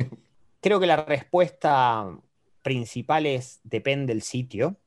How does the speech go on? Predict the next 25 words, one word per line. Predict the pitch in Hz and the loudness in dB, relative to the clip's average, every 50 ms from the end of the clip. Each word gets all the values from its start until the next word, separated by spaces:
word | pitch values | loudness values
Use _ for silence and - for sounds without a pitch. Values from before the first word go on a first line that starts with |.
| _ _ _ _ _ _ - | _ _ _ _ _ _ -12
y | - 143 135 135 131 131 127 127 127 120 117 120 | -10 -8 -6 -6 -6 -6 -6 -6 -6 -6 -6 -4
la, | 123 120 117 117 | -4 -2 -2 -2
una | 123 127 127 - | -2 -4 -8 -8
segunda | - - 120 135 151 143 135 | -6 -6 -6 -4 -4 -4 -4
respuesta | 131 131 - - 143 135 - - 123 120 | -4 -6 -6 -6 -8 -6 -6 -6 -6 -6
es | 120 120 _ | -8 -10 _
que | - - 117 | -10 -10 -8
la | 104 107 104 104 113 104 | -8 -8 -6 -6 -8 -8
tecnología | - - 110 117 117 117 117 120 120 - - - 151 147 131 - - _ - | -8 -10 -10 -8 -8 -8 -6 -6 -8 -8 -4 -2 -2 -2 -2 -4 -6 _ 0
hoy | 151 147 156 170 175 170 - _ _ _ _ _ _ _ | 2 4 4 4 2 0 -6 _ _ _ _ _ _ _
ya | - 147 139 | -4 -4 -2
no | 143 143 147 | -2 -2 -4
es | 131 - _ _ - | -4 -6 _ _ -4
tan | - 147 147 139 | -4 -2 -2 -2
permeable | 135 - 123 120 120 120 127 131 135 139 143 143 139 | -2 0 0 0 0 -2 -2 0 0 0 0 -2 0
como | 139 131 113 110 107 | -2 -2 -2 -2 -4
lo | 107 107 107 110 110 | -4 -2 0 0 0
era | 110 110 113 117 120 123 127 _ _ _ _ _ _ _ | 0 0 -2 -2 -4 -4 -8 _ _ _ _ _ _ _
hace | - 113 113 - - 113 110 107 104 101 - | -6 -4 -4 -4 -4 -6 -4 -4 -4 -4 -4
algunos | - 117 127 135 147 151 139 131 - 101 | -2 -2 0 0 0 0 -2 -4 -6 -8
años | 90 82 76 - - | -10 -12 -16 -16 -16
nomás. | 76 67 62 - _ _ _ _ _ _ _ _ - | -16 -16 -18 -18 _ _ _ _ _ _ _ _ -4
Indicadores | - 165 180 180 180 190 196 - 202 196 214 247 254 226 185 143 123 - - _ _ | -2 -2 -2 0 -2 -2 0 0 0 2 4 4 6 6 4 2 0 -4 -12 _ _
más, | - 123 135 147 139 - _ _ _ | -8 -4 -4 -4 -4 -6 _ _ _
más, | - 131 131 131 123 123 - | -6 -2 -2 -2 -2 -6 -10